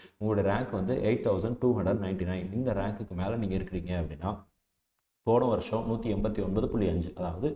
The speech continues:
போன வருஷம் நூத்தி தொண்ணூறுக்கு எந்த காலேஜ் கிடைச்சிச்சோ, அதே காலேஜஸ் இந்த வருஷமும் சீட் கிடைக்கிறதுக்கு வாய்ப்பு இருக்கு. ஜீரோ பாயிண்ட் ஃபைவ் மார்க்ஸ் தான் இன்க்ரீஸ் ஆகுது. இது பெரிய வித்தியாசம் இல்ல.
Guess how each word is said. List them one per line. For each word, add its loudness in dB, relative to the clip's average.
போன 4
வருஷம் 0
நூத்தி 2
தொண்ணூறுக்கு 2
எந்த 4
காலேஜ் 4
கிடைச்சிச்சோ, -2
அதே 2
காலேஜஸ் 2
இந்த 4
வருஷமும் 2
சீட் -4
கிடைக்கிறதுக்கு -2
வாய்ப்பு -2
இருக்கு. -18
ஜீரோ 2
பாயிண்ட் -2
ஃபைவ் -2
மார்க்ஸ் -2
தான் -2
இன்க்ரீஸ் 0
ஆகுது. -2
இது 0
பெரிய 0
வித்தியாசம் -2
இல்ல. -2